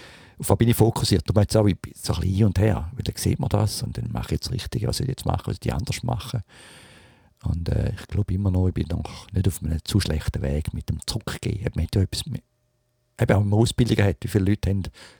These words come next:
zahlte Ausbildungen in den teuersten Unis und nachher machen sie nichts daraus. Dann denkt man so, ja, was gibst du zurück? Und dann ist auf mich immer die Frage, gebe ich jetzt genug zurück an die Welt?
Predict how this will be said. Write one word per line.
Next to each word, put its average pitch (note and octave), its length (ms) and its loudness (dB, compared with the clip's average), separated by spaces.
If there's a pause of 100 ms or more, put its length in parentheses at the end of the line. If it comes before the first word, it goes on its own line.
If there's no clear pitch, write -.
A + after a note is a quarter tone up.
zahlte G#2 420 2
Ausbildungen F#2+ 540 0
in F2 60 0
den D#2+ 100 -6
teuersten G2 380 2
Unis G#2+ 340 2
und - 80 -2
nachher F2 240 2 (380)
machen - 340 -2
sie - 160 -6
nichts G#2+ 140 -2
daraus. - 240 -4
Dann - 80 -6
denkt - 120 -6
man - 80 -4
so, G2 100 -2
ja, F#3+ 420 0 (720)
was F#2+ 80 0
gibst F#2+ 240 0
du G2 80 4
zurück? - 480 -2
Und A#2+ 120 -6
dann F#2 60 2
ist - 60 0
auf F2+ 120 2
mich F#2+ 120 2
immer F#2+ 100 0
die - 80 -8
Frage, - 220 0
gebe - 160 -2
ich - 60 0
jetzt - 400 -4
genug G2+ 360 0
zurück - 320 -8
an - 60 -2 (380)
die - 80 -10
Welt? - 460 -4